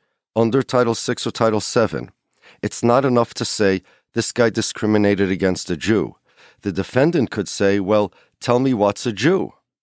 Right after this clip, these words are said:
According to what Shimon Peres means, that a Jew is somebody who's loyal to Israel. There wouldn't be any law against discriminating against Jews. National origin is certainly not what Israel is to a regular American Jew who was born and bred over here.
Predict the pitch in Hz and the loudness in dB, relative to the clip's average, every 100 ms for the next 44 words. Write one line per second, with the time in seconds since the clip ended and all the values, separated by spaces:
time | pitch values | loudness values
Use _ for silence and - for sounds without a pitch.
0 | _ _ _ _ _ - - - 233 202 | _ _ _ _ _ -14 -10 0 0 0
1 | 170 - 135 123 120 117 92 92 76 - | -2 -2 -2 0 2 2 2 -2 -4 -8
2 | - - _ _ _ _ _ _ - 117 | -16 -18 _ _ _ _ _ _ -2 0
3 | 110 - 107 85 131 165 151 - 131 120 | 0 -2 -2 0 0 2 0 0 0 2
4 | 113 104 107 92 _ _ - 127 - - | 2 2 -2 -6 _ _ -8 -8 -8 -2
5 | 110 131 135 - 127 120 - 82 57 - | 2 2 2 -2 0 0 -2 -4 -6 -10
6 | _ 127 131 151 131 - 135 147 110 - | _ 0 2 2 0 0 0 0 -2 -2
7 | 110 117 107 113 104 101 98 - 92 - | 0 2 2 2 2 0 -2 -4 -10 -6
8 | 95 92 90 87 78 85 82 - 113 78 | -4 -2 -2 -4 -4 -6 -6 -6 -6 -6
9 | 58 - - _ _ _ - 113 107 - | -10 -14 -16 _ _ _ -2 0 0 0
10 | 101 92 110 160 113 92 87 87 - 90 | 0 4 4 2 0 -2 -2 -2 -6 -6
11 | - 143 156 110 98 92 87 - - - | -2 0 2 2 2 2 2 0 -12 -20
12 | _ 107 95 95 95 92 90 - - 92 | _ 0 2 2 2 2 0 -2 -2 -2
13 | 80 95 82 87 87 90 90 - 82 92 | 0 0 0 0 2 2 2 0 -4 -2
14 | 101 98 82 - 85 87 82 82 82 82 | -2 -2 -4 -4 -2 -2 -2 -2 -2 -2
15 | 71 82 78 135 | -4 -2 -2 -4